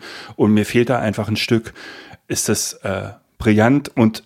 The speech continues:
in erster Linie ist es brillant, weil's so schnell geht, ne? Die, die Zeitersparnis ist der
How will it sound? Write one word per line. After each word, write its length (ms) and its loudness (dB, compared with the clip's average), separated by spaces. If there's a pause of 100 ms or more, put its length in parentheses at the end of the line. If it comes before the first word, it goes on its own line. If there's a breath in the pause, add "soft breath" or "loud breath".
in 140 2
erster 240 2
Linie 260 2
ist 140 -6
es 100 -8
brillant, 460 0
weil's 420 -2
so 140 -6
schnell 260 -2
geht, 220 -10
ne? 160 -2
Die, 260 -6
die 140 -6
Zeitersparnis 920 -2 (280 loud breath)
ist 180 -6
der 240 2